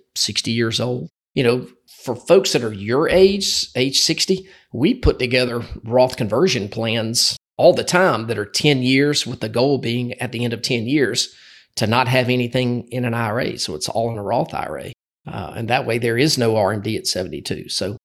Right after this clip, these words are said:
anyway, I, I know it's sort of a lot, Christopher, and, and I think this is one that you definitely wanna make sure that you get some help on. I don't know that I would try to do some of this by myself if I were you. So give me a call if I can help you. I certainly will.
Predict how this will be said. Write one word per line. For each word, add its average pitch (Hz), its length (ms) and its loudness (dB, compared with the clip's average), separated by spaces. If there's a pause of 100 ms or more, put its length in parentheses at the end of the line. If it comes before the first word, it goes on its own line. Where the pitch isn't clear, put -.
(260)
anyway, 139 400 4
I, 131 220 0
I 143 60 2
know 160 140 8
it's - 140 2
sort 151 220 2
of 131 60 -4
a 131 40 0
lot, 131 300 6
Christopher, 139 480 -2
and, 117 420 -6
and 131 300 -4
I 139 40 -2
think 160 320 2
this 156 240 2
is 123 140 -2
one 131 260 -2
that 113 200 -6
you 131 120 -4
definitely 131 600 -2
wanna 117 240 -2
make 113 220 -4
sure 117 260 -4
that 110 200 -8
you 120 80 -4
get 117 120 -6
some 107 160 -6
help 117 320 -2
on. 123 260 -2 (200)
I 120 100 -2
don't 117 160 0
know 117 120 -2
that 113 140 -2
I 113 60 0
would 107 140 -4
try 117 280 -2
to 107 80 -2
do 117 160 -4
some 110 220 -2
of 104 100 -4
this 107 420 -2
by 104 220 -4
myself 98 460 -4
if - 140 -10
I - 100 -6
were 90 100 -8
you. 85 240 -8
So 98 200 -2
give 131 180 -2
me 165 60 6
a 160 40 0
call 135 200 6
if 175 120 -2
I - 60 -2
can 127 80 -4
help 123 240 -2
you. 117 80 -4 (340)
I - 60 -6
certainly 95 400 -4
will. 92 260 -4